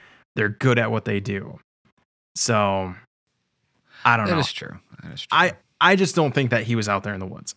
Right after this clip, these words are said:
Speaker 1: I think, again, he was at his brother's place or someone's place.
Speaker 2: I agree. I think he went, I don't think he stayed the, the five days in the woods. I, I
Speaker 1: No.
Speaker 2: think he went somewhere.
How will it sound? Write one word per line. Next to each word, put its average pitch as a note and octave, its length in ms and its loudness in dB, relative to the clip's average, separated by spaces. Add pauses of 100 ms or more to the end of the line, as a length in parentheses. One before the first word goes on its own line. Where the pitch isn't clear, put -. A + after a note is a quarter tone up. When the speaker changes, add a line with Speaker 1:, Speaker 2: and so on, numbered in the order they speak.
Speaker 1:
I A#2 100 4
think, A#2+ 420 -2
again, A2 300 0
he G#2+ 120 -2
was G#2 120 -2
at A#2 200 -6
his F3+ 120 -4
brother's - 320 -8
place - 520 -8
or C3+ 120 4
someone's G#2+ 640 -2 (120)
place. - 420 -10 (2000)
Speaker 2:
I A#2 100 2
agree. E2+ 400 -4
I G2 120 -2
think F#2 220 -6
he F2 80 -8
went, E2 340 -8
I F#2 100 -2
don't F2+ 120 -2
think E2+ 140 -4
he E2 60 -4
stayed C#2 320 -8
the, D2 100 -14
the C2+ 120 -8
five B1 300 -10
days B1 220 -12
in C2 100 -12
the A#1 80 -14
woods. C2 500 -14
I, E2+ 200 -10
I - 40 -4
Speaker 1:
No. G#2 120 -2
Speaker 2:
think G2 120 -10
he E2 60 -14
went - 140 -18
somewhere. E2+ 380 -12